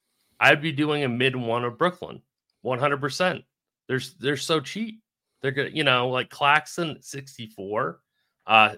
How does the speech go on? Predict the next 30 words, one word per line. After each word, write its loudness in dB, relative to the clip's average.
you -4
know, 0
uh, -2
Bridges 0
at -14
seven -6
K, 0
Cam 4
Johnson 0
even -8
forty-nine -4
hundred, -6
uh, 4
uh, 0
Ben 2
Simmons, -4
he's -14
point -8
guard 2
only, -4
which -10
kinda -8
stinks, -10
but -2
fifty-one -4
hundred, -6
I -16
think -8
that's -6
okay. -2